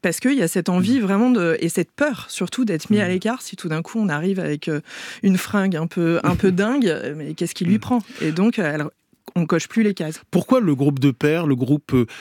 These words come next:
Speaker 2: d'amis à cet âge-là devient plus important que la relation qu'on a tissée quand on était enfant, voire préado, avec, euh, avec ses parents, au grand désarroi des parents qui,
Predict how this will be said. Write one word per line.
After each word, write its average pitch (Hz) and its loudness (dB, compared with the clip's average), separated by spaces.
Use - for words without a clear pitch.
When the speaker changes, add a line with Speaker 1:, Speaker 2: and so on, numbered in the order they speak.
Speaker 2:
d'amis 151 4
à 135 -2
cet - 0
âge-là 143 0
devient 131 2
plus 185 4
important 165 0
que - 2
la 147 4
relation 143 0
qu'on 139 2
a 123 4
tissée 240 0
quand - -4
on 123 2
était 127 2
enfant, 147 0
voire 123 -2
préado, 151 2
avec, 127 -2
euh, 131 6
avec 131 0
ses 135 0
parents, 208 2
au 156 4
grand 165 4
désarroi 170 4
des 170 4
parents 196 2
qui, 160 -2